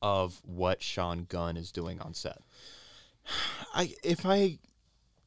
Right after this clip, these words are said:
Speaker 2: if I had to guess, I'd say it's probably a mixture of both. And it's probably
Speaker 1: Yeah.
Speaker 2: mostly Bradley Cooper. Like, I wa-, I wanna say that.
Speaker 1: Yeah.
Speaker 2: Um, but there's, like, like what they said, where he improvs certain things, like in that first movie where they all stand up and then he's like, "All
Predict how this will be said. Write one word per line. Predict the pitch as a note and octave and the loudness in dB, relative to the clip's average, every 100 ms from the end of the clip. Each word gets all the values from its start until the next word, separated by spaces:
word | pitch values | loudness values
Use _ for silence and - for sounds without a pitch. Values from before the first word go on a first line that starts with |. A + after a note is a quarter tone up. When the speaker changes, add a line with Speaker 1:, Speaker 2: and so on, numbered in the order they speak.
| _ _ _ - | _ _ _ -2
Speaker 2:
if | C3 | 2
I | C3+ | 4
had | D#3+ D#3 | 4 4
to | |
guess, | G#2+ G2 | 4 4
I'd | G2+ - | 2 2
say | A2 | 2
it's | F#2 | 2
probably | G#2 G2 | 0 2
a | F2 | 2
mixture | E2 F2 - E2+ | 0 -2 -2 -2
of | D2+ | -2
both. | E2+ F2+ - - _ _ _ _ - | 0 -2 -2 -16 _ _ _ _ -6
And | F#2 F2+ D#2 | -2 0 0
it's | - F#2+ | -2 -4
probably | - F#3+ C3 | 2 4 6
Speaker 1:
Yeah. | |
Speaker 2:
mostly | G2 G2+ G#2 - E2+ | 4 6 4 4 -2
Bradley | D#2+ D#2 - | -4 -6 -8
Cooper. | F2 - - - | -16 -16 -16 -10
Like, | F#2 E2+ | -6 -2
I | |
wa-, | F2+ F#2 | 0 0
I | |
wanna | F#2+ F#2+ | 0 0
say | - F#2+ | 0 -2
that. | D2 - - | -4 -12 -2
Speaker 1:
Yeah. | G#2 F#2 - - | 4 4 4 0
Speaker 2:
Um, | G#2 G2 F#2 F2 F2+ | 4 4 4 0 -2
but | G#2 G2 | 0 2
there's, | G#2 F#2+ - | 2 2 0
like, | G#2+ G2 - | 4 4 4
like | F2 G2+ B2 C#3 | -4 2 4 4
what | C3 | 2
they | A2+ | 2
said, | - F#2+ F2 | 2 0 2
where | F#2+ G#2 | 4 4
he | G#2+ A2+ | 4 2
improvs | F2+ F#2+ F2 F2 F2 | 2 -2 0 2 2
certain | - F#2 D#2+ | 0 -4 -6
things, | E2+ F2 F2 | -4 -4 0
like | F2 E2 | -2 0
in | F2 | -2
that | F2 F2 | 0 0
first | - - F#2+ F#2 - - - - | -2 -2 0 2 0 -4 -10 -8
movie | G2+ G#2 G#2 F#2+ | -2 0 2 2
where | F2+ F2 F2 | 0 2 2
they | F2+ | 4
all | F2+ F#2+ | 2 2
stand | - G2 F2+ | 0 0 0
up | E2+ E2+ D#2+ | 2 2 0
and | E2 | -4
then | E2+ | -4
he's | E2+ E2 | -4 -4
like, | E2 | -6
"All | E2 | -2